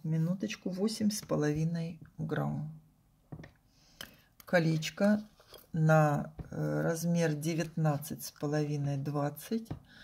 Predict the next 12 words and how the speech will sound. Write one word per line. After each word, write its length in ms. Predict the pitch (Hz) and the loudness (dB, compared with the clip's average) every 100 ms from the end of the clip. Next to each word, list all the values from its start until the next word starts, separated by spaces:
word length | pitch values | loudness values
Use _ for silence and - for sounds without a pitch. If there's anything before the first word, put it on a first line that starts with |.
| - - _ - | -20 -20 _ -4
Колечко 500 | 185 233 254 - 160 | 0 2 0 0 0
я 260 | 151 185 | 2 2
могу 520 | 190 151 143 160 196 - | 4 2 0 -2 -4 -6
уменьшить, 840 | 156 151 143 135 139 - - - - | -4 -2 0 -2 -4 -8 -12 -16 -10
если 640 | 156 170 208 - 151 - - | -6 -4 -4 -4 -6 -6 -6
это 480 | 175 - 165 160 - | -6 -6 -6 -6 -8
будет 600 | 151 147 156 156 156 - _ _ | -8 -8 -8 -10 -12 -20 _ _
нужно. 640 | 151 151 143 - 147 156 - | -4 -4 -6 -6 -6 -6 -8
Камень 500 | - 147 139 139 156 - - | -4 -2 0 -2 -4 -10 -16
прозрачный. 920 | - 160 160 151 175 - - 247 254 - _ _ - - - - - - _ _ - | -8 -6 -4 -4 -4 -4 -6 -6 -8 -12 _ _ -20 -20 -20 -20 -20 -20 _ _ -12
Вот 240 | - - | -10 -8
такая, 680 | 165 160 - 170 170 - 170 | -10 -10 -6 -4 -2 -4 -6